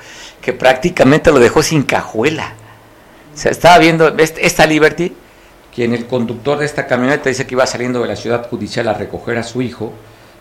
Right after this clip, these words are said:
y bueno, que de manera repentina salió este vehículo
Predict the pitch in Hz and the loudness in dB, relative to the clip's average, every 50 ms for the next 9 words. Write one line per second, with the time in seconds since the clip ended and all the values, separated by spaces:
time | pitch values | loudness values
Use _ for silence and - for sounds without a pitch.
0 | _ - - 104 101 117 139 139 139 127 - - 127 120 113 117 113 113 113 120 | _ -16 -14 -10 -6 -4 -4 -4 -4 -4 -2 0 0 2 2 2 0 0 0 2
1 | 143 160 160 139 127 131 117 - - 131 117 113 104 - 110 165 185 180 147 113 | 4 4 4 4 4 0 0 0 0 0 0 0 -2 -2 -2 -2 0 0 0 0
2 | 87 - - _ _ _ - - - - _ _ - - - 104 110 139 139 117 | -2 -4 -10 _ _ _ -20 -20 -20 -20 _ _ -12 -8 -6 -2 0 0 -2 0
3 | - 143 131 113 113 117 135 127 - - 139 127 120 110 98 | 0 0 0 2 0 -2 -2 -6 -8 -8 -4 -2 -2 -2 -4